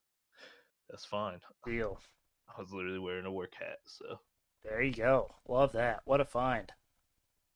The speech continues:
Speaker 2: And joining us, as always, the voice of God, the Tan Goblin himself, Diz. Diz, welcome in, buddy.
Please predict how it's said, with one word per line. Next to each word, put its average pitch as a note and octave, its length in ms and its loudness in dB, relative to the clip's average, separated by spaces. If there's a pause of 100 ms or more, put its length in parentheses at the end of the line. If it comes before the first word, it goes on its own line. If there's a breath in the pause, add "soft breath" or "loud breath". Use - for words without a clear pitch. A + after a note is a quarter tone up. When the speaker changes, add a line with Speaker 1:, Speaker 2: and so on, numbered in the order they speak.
(880 soft breath)
Speaker 2:
And G#3 500 12
joining F#3+ 580 6
us, F#3 240 6
as D3+ 220 6
always, D#3 440 10
the C3+ 140 8
voice D3 440 6
of B2+ 100 2
God, C#3 460 10
the B2+ 160 0
Tan D3+ 480 6
Goblin C#3+ 480 10
himself, C#3 760 4 (560 soft breath)
Diz. D#3+ 540 10
Diz, D#3 340 10
welcome D3+ 260 8
in, C3+ 140 6
buddy. B2 320 4